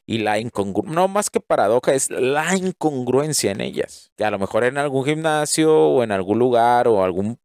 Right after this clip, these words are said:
trabajo incluso puede ser, o, o en algún café o lo que sea, encuentran a un vato que les dé suficiente atención, pero se van a aburrir de él, porque la misma naturaleza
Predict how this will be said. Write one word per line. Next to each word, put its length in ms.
trabajo 640
incluso 360
puede 280
ser, 320
o, 720
o 240
en 100
algún 280
café 520
o 60
lo 120
que 100
sea, 120
encuentran 380
a 80
un 140
vato 300
que 100
les 120
dé 200
suficiente 560
atención, 580
pero 160
se 80
van 160
a 60
aburrir 380
de 260
él, 240
porque 320
la 140
misma 340
naturaleza 760